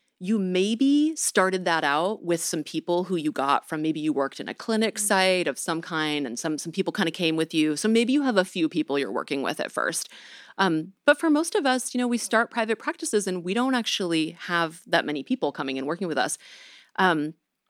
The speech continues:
Speaker 1: and there's just so much, like, so many emotions that can come up, and there can be a lot of, like, tolerating shame early on. Um, and, you know, even if you're, like, say, somebody who is a really,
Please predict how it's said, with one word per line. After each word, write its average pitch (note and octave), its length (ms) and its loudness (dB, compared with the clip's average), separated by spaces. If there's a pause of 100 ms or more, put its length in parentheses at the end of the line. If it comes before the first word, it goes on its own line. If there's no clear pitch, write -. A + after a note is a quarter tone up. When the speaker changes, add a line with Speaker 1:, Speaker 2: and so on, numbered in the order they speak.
(240)
Speaker 1:
and A#3+ 160 4
there's A#3 160 2
just - 260 -4
so A3 140 -2
much, A3 340 0 (260)
like, E3+ 280 0 (680)
so - 140 -10
many D#4+ 120 4
emotions A3+ 520 4
that - 140 -4
can D#3+ 180 -8
come D#3 200 -6
up, B2+ 240 -2
and E3 140 -2
there E3+ 80 -2
can G#3 140 0
be G3 100 2
a G3+ 80 2
lot E3+ 240 2
of, F#3+ 100 -2
like, E3+ 260 -2
tolerating D#3+ 600 -2
shame A#2 680 -6
early C#3 300 0
on. D#2 280 -4 (540)
Um, D#3+ 400 2 (160)
and, F3+ 340 0 (120)
you F#3+ 100 0
know, E3 140 4
even A3 300 2
if - 160 -2
you're, D#3 320 2
like, D3+ 200 -2
say, C#3 380 -2
somebody D3 380 0
who D3 280 0
is D3 180 -2
a D#3 60 -2
really, D#3 560 2